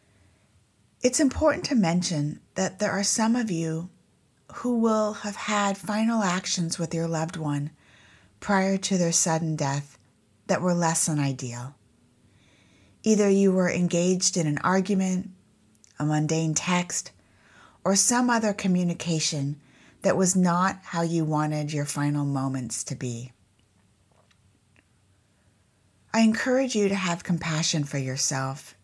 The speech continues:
and your partner for what was going on in your life at that moment. Obviously, if you knew that your time together was limited,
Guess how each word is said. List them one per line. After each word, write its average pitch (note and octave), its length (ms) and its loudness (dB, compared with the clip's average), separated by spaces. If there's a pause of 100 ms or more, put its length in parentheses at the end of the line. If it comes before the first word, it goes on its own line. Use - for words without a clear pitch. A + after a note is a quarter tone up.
(120)
and G3+ 300 2
your F#3+ 100 4
partner D3+ 560 0 (540)
for F#3 160 2
what F#3 180 4
was G3 160 2
going F3 400 0
on D3 380 0
in C#3+ 180 -2
your C#3+ 140 0
life C#3+ 360 -2
at C#3+ 100 -10
that C3 200 -4
moment. B2+ 460 -4 (1400)
Obviously, F#3 880 2 (400)
if G3+ 180 0
you A#3 160 4
knew E3+ 260 4
that E3+ 160 2
your D#3+ 120 0
time D3+ 320 0
together D3 420 -2
was C#3+ 180 0
limited, C#3+ 600 0